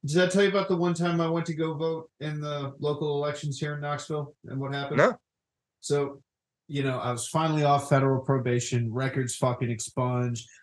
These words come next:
Speaker 1: I'm finally living somewhere. I'm not just bouncing around, renting places and shit. You know, I'm living here. I know I'm gonna be here for a while, so I registered to vote. And it's my
Speaker 2: Yeah.
Speaker 1: first local election, and I show up, and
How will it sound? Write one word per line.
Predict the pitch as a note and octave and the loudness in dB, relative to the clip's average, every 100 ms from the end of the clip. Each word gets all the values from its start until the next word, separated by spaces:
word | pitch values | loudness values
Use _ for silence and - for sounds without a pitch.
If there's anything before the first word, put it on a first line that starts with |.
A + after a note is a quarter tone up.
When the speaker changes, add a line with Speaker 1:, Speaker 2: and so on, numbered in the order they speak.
| - | -4
Speaker 1:
I'm | C3 | 0
finally | B2 E3+ D#3+ C3+ | 4 6 6 6
living | C3 E3 E3 E3+ | 6 8 8 6
somewhere. | D#3 - E3+ E3 D#3+ D#3 D#3 D3+ | 4 4 6 6 6 4 4 4
I'm | C#3 | 4
not | C#3+ C3+ | 4 4
just | C3 A#2+ | 2 2
bouncing | A#2 D3 D#3+ D#3 D#3+ | 4 6 6 2 4
around, | D3 D3+ D3+ D3+ D3+ C3 | 4 6 6 6 4 4
renting | C#3 D3+ D#3 D3 | 4 4 2 0
places | C#3+ D#3 C#3+ D3+ C#3+ | 2 2 2 -2 -2
and | C#3 | -4
shit. | - C#3+ C3 | -2 -2 -2
You | D3 | 0
know, | C#3 C3+ | 0 0
I'm | A#2+ A2+ | -2 2
living | D3+ G3 F3+ E3+ | 6 6 6 4
here. | E3+ E3+ E3 D#3 | 4 2 2 2
I | C3+ | 0
know | C3+ D3+ D3+ | 0 2 2
I'm | C#3+ | 2
gonna | C3+ A#2+ | 2 0
be | A#2+ G3 | 0 2
here | F3 E3+ | 4 2
for | - D3 | 2 0
a | |
while, | C#3 C#3 C3 | 2 0 0
so | - B2 | 0 0
I | |
registered | A#2+ C#3+ D#3+ C3+ C#3 B2 G2+ | 0 0 0 0 0 -2 -4
to | |
vote. | F#2 - _ _ _ _ | -10 -12 _ _ _ _
And | B2 | -4
it's | A#2 A2+ | -4 2
my | C#3 | 2
Speaker 2:
Yeah. | - - | 2 4
Speaker 1:
first | G3+ - | 4 4
local | E3 D#3+ D#3 C#3 | 4 4 4 2
election, | B2+ B2 A2+ - A2 | 4 2 -2 -4 -4
and | A#2+ | 0
I | D3 C#3 | 0 0
show | - C3 A#2+ G#2+ | 0 0 2 0
up, | G2 - _ _ _ _ _ _ _ | -4 -8 _ _ _ _ _ _ _
and | C3 B2+ B2 A#2 A2+ G2+ | 0 2 2 2 0 -4